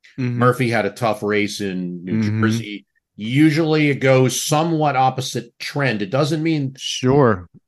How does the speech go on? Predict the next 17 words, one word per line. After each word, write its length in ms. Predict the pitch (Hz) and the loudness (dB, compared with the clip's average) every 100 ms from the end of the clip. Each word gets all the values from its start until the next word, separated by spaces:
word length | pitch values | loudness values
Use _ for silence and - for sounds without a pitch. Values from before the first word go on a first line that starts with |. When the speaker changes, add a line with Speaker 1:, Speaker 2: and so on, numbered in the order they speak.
| _ 120 | _ -2
Speaker 2:
uh, 180 | 120 | -2
from 300 | 110 135 131 | 0 0 0
the 80 | 117 | -2
presidential 960 | 120 117 107 95 104 107 - 107 95 85 | -2 -2 -2 -4 -4 -4 -2 -2 -2 -4
the 80 | 90 | -6
year 240 | 95 92 | -4 -6
before 500 | 87 - 95 87 82 | -8 -10 -6 -4 -6
in 80 | 78 | -8
these. 160 | 76 | -4
Speaker 1:
Well, 100 | 156 | 0
this 220 | 156 175 180 | 0 0 -2
is 80 | 151 | 0
how 200 | 165 160 | 0 2
Christie 480 | - 233 - 185 | 2 0 2 -2
gets 340 | 135 120 110 - | 0 0 -2 -6
in, 240 | 98 95 | -8 -6
right? 400 | 101 123 185 226 | -4 -2 -4 -6